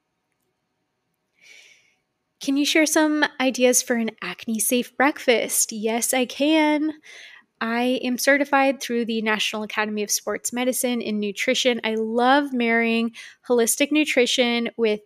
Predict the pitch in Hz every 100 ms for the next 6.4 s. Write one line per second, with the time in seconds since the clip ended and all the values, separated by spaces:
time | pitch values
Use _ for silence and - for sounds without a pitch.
0 | - 214 208 208 - 208 196 - 220 -
1 | 214 - - 226 214 - 220 269 - -
2 | - - - - - _ 254 262 262 269
3 | 269 269 - 247 247 262 - 247 254 302
4 | - - 370 - 220 196 208 208 277 -
5 | - - _ - 226 226 262 254 220 214
6 | 214 220 - -